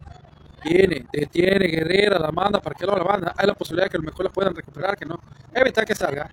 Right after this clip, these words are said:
Vamos, viene con todo lo que es el que la bola banda, marcación inma-, inmediata del equipo París. Vamos para atrás, buen robo. Buena, tiene la oportunidad de Colorada.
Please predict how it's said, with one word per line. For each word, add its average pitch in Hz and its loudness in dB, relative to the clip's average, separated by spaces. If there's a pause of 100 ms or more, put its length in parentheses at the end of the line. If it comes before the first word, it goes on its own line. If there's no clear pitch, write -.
(920)
Vamos, 147 -6
viene 175 -4
con - -6
todo 202 2
lo 170 0
que 214 0
es - -2
el 175 -2
que 202 -2
la 202 4
bola 202 2
banda, 214 0
marcación 196 -4
inma-, 156 -6
inmediata 185 -2
del 160 0
equipo 175 -6
París. - -6 (1040)
Vamos - -2 (140)
para - 0
atrás, 214 0
buen 220 -2
robo. 262 2 (420)
Buena, 202 0
tiene 190 -2
la 202 0
oportunidad 175 -4 (220)
de 190 0
Colorada. 160 -4